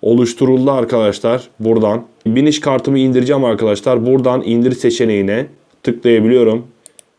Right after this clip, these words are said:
İndiriyorum arkadaşlar. Evet, P D F olarak indirildi. İsterseniz S M S olarak gönderebilirsiniz. E-posta ile gönderebilirsiniz arkadaşlar.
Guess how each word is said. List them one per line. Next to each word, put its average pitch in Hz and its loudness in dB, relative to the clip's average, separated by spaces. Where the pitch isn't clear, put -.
İndiriyorum 117 2
arkadaşlar. 101 -2
Evet, 113 0
P 151 2
D 156 2
F 147 -2
olarak 139 0
indirildi. 135 0
İsterseniz 139 -2
S 135 -4
M 139 0
S 139 -2
olarak 123 0
gönderebilirsiniz. 117 0
E-posta 120 0
ile 113 4
gönderebilirsiniz 95 0
arkadaşlar. 90 -2